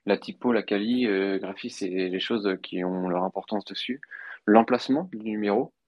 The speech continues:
euh, je vais redonner un exemple parce que je sais que ça parle à beaucoup et Julien en a parlé tout à l'heure. Euh, Panini Score Ligue un, clairement, l'emplacement,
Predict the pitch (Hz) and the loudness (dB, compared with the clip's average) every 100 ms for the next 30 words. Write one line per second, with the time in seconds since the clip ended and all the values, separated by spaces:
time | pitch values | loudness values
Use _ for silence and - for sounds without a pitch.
0 | _ - - 87 92 90 92 92 90 90 | _ -20 -12 -6 -4 -2 -2 -2 -4 -4
1 | 87 87 - - - - - - 95 107 | -6 -6 -8 -12 -14 -16 -12 -4 0 2
2 | 135 139 131 131 123 - 101 120 113 101 | 2 2 2 -2 -2 -6 -6 -6 -6 -2
3 | 104 101 104 - 127 120 92 - - - | 0 0 -2 -6 -2 0 0 -2 -14 -14
4 | - 98 104 98 101 101 - 101 127 - | -8 -2 2 2 0 -2 0 0 0 -2
5 | _ _ _ _ _ _ _ _ - 104 | _ _ _ _ _ _ _ _ -4 0
6 | 101 98 95 95 - - - - - - | 2 2 2 -2 -10 -20 -18 -20 -20 -20
7 | - - - - 120 123 - 113 110 135 | -18 -14 -4 4 6 6 4 2 4 2
8 | 147 113 123 113 110 104 117 120 | 0 0 0 0 -2 -4 -4 -4